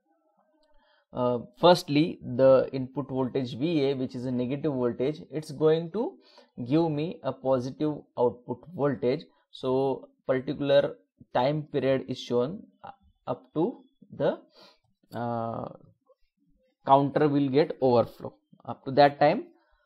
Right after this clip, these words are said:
the capacitor will get charged continuously, and as we have, we are going to supply negative input voltage,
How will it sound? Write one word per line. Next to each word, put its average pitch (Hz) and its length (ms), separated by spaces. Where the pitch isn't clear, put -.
the 156 340
capacitor 156 460
will 151 160
get 147 360
charged 127 480
continuously, 131 760
and 127 260
as 151 360
we 135 160
have, 139 400
we 131 160
are 135 140
going 135 200
to 147 60
supply 139 580
negative 160 680
input 139 380
voltage, 139 580